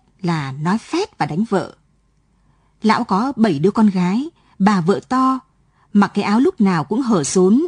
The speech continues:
đen như hàm răng vâu. Theo sau đàn bươm bướm suốt ngày, thế mà cũng thấy thơm, chịu ông. Thì bảo theo ai? Đần quá, ngủ in ít đi, đêm ra đầu ngõ mà nghe,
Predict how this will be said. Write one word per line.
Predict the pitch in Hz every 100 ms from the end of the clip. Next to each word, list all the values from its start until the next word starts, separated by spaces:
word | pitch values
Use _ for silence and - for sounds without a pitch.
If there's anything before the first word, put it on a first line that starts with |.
| -
đen | 196 214 202
như | 208
hàm | 185 156
răng | 131 214 214
vâu. | 180 226 226 214 _ _ _ _ _ _ _ _
Theo | 214 220
sau | - 202 196
đàn | 180 156 143
bươm | 196 190
bướm | 185 220
suốt | 370 285
ngày, | 202 156 135 _ _ _ _ -
thế | 330
mà | 247 170
cũng | 143 208 247
thấy | 208 262
thơm, | 240 269 277 233 _ _ -
chịu | 220 -
ông. | 196 202 185 _ _ _ _ _ _ _ _ _ _ _ _ _ _ -
Thì | 240 185
bảo | 175 147 131
theo | - 214
ai? | - 208 214 214 - _ _ _ _ _ _ _
Đần | 196 208 160
quá, | - 214 247 294
ngủ | 262 196 160
in | - 226
ít | - 311 -
đi, | 240 233 214 _ _ -
đêm | 202 214 196
ra | 208
đầu | 185 151
ngõ | 147 269
mà | 233
nghe, | 151 180 214